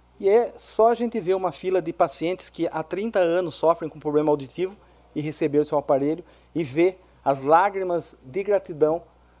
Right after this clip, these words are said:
daquela pessoa e os olhos aí dos vereadores que fizeram a indicação, todos marejados, e mostra que realmente nós estamos no caminho certo. E sobre a nossa prefeita, eu fico triste,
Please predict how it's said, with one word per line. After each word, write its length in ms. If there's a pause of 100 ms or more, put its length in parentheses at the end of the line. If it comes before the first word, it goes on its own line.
(180)
daquela 400
pessoa 520 (600)
e 500
os 220
olhos 360
aí 140
dos 180
vereadores 540
que 80
fizeram 280
a 20
indicação, 380
todos 200
marejados, 680 (560)
e 80
mostra 420
que 120
realmente 600 (360)
nós 340
estamos 380
no 80
caminho 260
certo. 400 (2000)
E 100
sobre 440
a 60
nossa 240
prefeita, 440
eu 40
fico 200
triste, 600